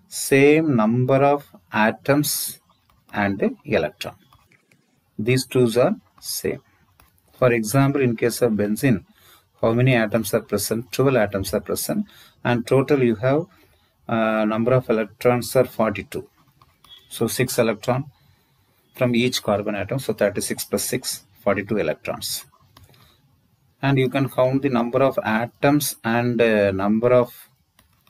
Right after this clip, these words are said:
electrons also, forty-two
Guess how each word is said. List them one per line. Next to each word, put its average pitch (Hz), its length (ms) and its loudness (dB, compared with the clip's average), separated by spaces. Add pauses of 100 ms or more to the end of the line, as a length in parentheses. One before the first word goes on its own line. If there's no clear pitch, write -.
(380)
electrons 113 540 2
also, 104 460 0 (100)
forty-two 120 800 -4